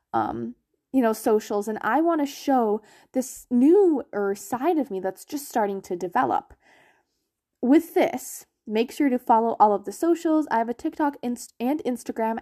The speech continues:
at Wellness with Lana, and make sure to follow and rate the podcast. Um, share it with a friend, post it on your story, and I'll be sure to repost you.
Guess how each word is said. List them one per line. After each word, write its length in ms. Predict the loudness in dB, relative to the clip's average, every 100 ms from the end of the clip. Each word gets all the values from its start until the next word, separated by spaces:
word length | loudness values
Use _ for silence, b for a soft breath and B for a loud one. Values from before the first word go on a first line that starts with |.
| -4
at 200 | -4 -2
Wellness 440 | -4 -2 -4 -6
with 160 | -6 -2
Lana, 360 | 0 2 0 -2 b b b
and 80 | 0
make 160 | 0 2
sure 100 | 0
to 80 |
follow 300 | 2 2 2
and 240 | 0 -4 -6
rate 200 | -6 -8
the 60 |
podcast. 840 | -10 -2 0 0 -2 -2 0 -2 -6 -6
Um, 160 | -6
share 220 | -2 2 2
it 80 |
with 120 | 2 0
a 60 |
friend, 300 | 2 2 0
post 220 | -4 -4
it 60 | -2
on 120 | -4
your 80 | -4
story, 260 | -6 -4 -2
and 80 |
I'll 100 | -2
be 120 | -2 -6
sure 200 | -6 -6
to 120 | -4
repost 600 | -2 0 0 -2 -4 -6
you. 280 | -2 -2